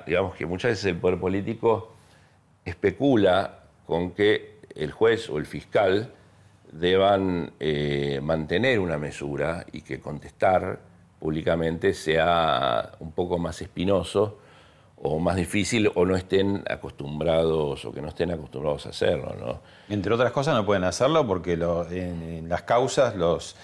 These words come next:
Speaker 2: eh,
Speaker 1: Exacto,
Speaker 2: recusarían,
Speaker 1: exacto.
Speaker 2: ¿no?
Speaker 1: Muchas veces yo evalúo, muchas veces cuando alguien habla o dice algo,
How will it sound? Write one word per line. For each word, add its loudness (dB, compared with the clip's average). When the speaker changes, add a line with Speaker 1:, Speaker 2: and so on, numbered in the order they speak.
Speaker 2:
eh, -8
Speaker 1:
Exacto, 0
Speaker 2:
recusarían, 2
Speaker 1:
exacto. -4
Speaker 2:
¿no? -2
Speaker 1:
Muchas 0
veces 2
yo 4
evalúo, 6
muchas -2
veces -6
cuando 4
alguien 4
habla 4
o 6
dice 2
algo, 4